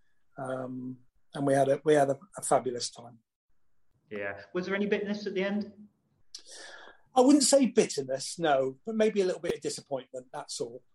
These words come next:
Speaker 1: Um, I wouldn't say bitterness at all. I mean, um,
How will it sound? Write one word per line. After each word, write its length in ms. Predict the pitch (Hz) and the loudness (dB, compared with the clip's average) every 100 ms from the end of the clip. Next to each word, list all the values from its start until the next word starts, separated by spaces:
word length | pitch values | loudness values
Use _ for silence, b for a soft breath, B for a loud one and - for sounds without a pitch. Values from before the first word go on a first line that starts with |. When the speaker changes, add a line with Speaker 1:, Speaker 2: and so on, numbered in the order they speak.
| 143 | -12
Speaker 1:
Um, 200 | 135 131 | -10 -6
I 60 | 151 | -6
wouldn't 200 | 165 - | -6 -6
say 240 | 139 120 | -8 -6
bitterness 440 | 127 - 127 - - | -8 -12 -12 -14 -10
at 160 | - | -6
all. 180 | 135 131 | -4 -4
I 40 | 135 | -4
mean, 200 | 139 135 _ _ _ _ _ _ _ | -8 -10 _ _ _ _ _ _ _
um, 760 | 147 135 135 131 131 131 131 | -8 -6 -4 -6 -8 -10 -12